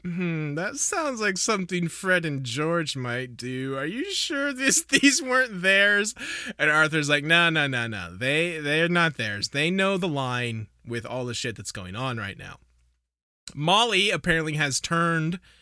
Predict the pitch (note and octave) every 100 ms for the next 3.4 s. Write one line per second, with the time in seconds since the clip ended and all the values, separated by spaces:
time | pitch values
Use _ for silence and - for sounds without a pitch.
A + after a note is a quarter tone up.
0 | _ _ _ _ B2+ C#3 - C#3+ C3 D3+
1 | F#3+ D3+ F3 D3 B2+ B2 C3+ B2+ C#3 B2
2 | A#2 A#2 A2+ - - A2 D3+ F3+ B2+ -
3 | A#2 A2+ A2+ A2